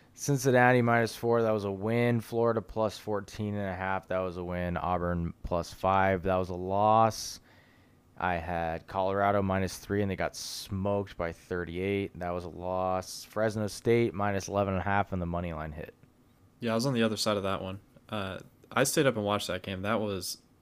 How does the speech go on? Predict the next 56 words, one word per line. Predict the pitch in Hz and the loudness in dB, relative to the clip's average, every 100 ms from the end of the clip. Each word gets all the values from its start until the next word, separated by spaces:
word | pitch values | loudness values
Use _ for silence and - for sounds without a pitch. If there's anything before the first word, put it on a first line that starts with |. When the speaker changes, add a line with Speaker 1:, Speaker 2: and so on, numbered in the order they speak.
| - | -12
Speaker 2:
a | 101 | -12
great | 95 - 101 95 | -10 -2 -2 -2
football | - - 71 | -6 -6 -6
game. | - 80 - _ _ | -6 -10 -14 _ _
Did | - | -4
you | 127 | 0
watch | 135 156 | 2 2
any | 120 | -2
of | |
the | 95 | 0
highlights? | 101 107 | 0 0
I | 113 | 0
know | |
you | 107 | -2
said | 101 98 | -4 -6
you | |
didn't | 78 67 | -6 -6
watch | 87 - | -8 -8
it, | - | -10
but | - | -10
did | - | -8
you | |
see | - 107 | -6 -4
any | 101 | -6
of | |
the | 87 | -4
highlights | 80 87 104 | -4 -2 -4
or | 117 | -6
anything? | 110 117 120 - - | -8 -8 -10 -12 -8
Speaker 1:
Nope. | 98 - _ - - - _ _ _ | -8 -8 _ -4 -4 -10 _ _ _
<laughs> | 160 - - - - | -8 -8 -12 -10 -4
Nope. | 143 - | -4 0
Speaker 2:
Dude, | 107 92 104 - - _ | 0 0 -4 -14 -20 _
it | 127 | 0
was, | 131 - | 2 4
so | 127 | 4
it | |
was | 135 147 | 4 4
the | |
late | 113 110 117 | 4 4 2
game | 110 104 | 0 0
on | 98 95 | -2 -2
Pac-twelve. | 98 95 - 98 | -4 -2 -2 -2
I | |
think | 104 | -4
it | 107 | -6
started | - 104 98 | -2 -2 -2
at | 80 | -6
eight | - | -8
P | 104 | -6
M, | 98 90 87 _ | -4 -4 -8 _
and | - 104 101 98 92 - _ _ _ _ _ _ | -6 -4 -2 -4 -8 -14 _ _ _ _ _ _
Jake | - 113 113 | 0 2 2
Haener | 107 107 113 - | -2 -2 -6 -6
is | 110 101 | -6 -6
the | 101 98 92 90 | -4 -4 -4 -6